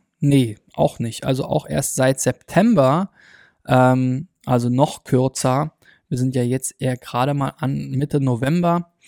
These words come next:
also dreieinhalb Monate oder sowas in der Art. Ähm, seid ihr jetzt mit dabei? Äh, nicht mal. Äh, September,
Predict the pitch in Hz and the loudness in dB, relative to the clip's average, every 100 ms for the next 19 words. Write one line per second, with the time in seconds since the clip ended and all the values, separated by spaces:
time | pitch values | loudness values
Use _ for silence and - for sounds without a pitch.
0 | - - _ - 127 120 127 127 139 131 | -20 -20 _ -4 0 0 -2 -2 0 -2
1 | 123 131 143 147 - 147 139 135 135 139 | -4 -2 -2 -2 -4 -4 -2 -2 -2 -4
2 | 135 131 131 147 123 - - - - - | -6 -8 -6 -4 -4 -6 -18 -18 -18 -20
3 | _ 131 127 123 135 135 135 131 135 135 | _ 4 4 4 2 2 0 2 0 0
4 | 135 123 123 135 156 185 - _ _ _ | 0 -2 2 2 2 0 -4 _ _ _
5 | _ _ _ - 120 123 - 117 110 117 | _ _ _ -2 0 0 -2 -2 -4 -10
6 | _ - 127 113 131 - 139 147 147 143 | _ -12 -8 -8 -10 -4 -4 -2 -2 -2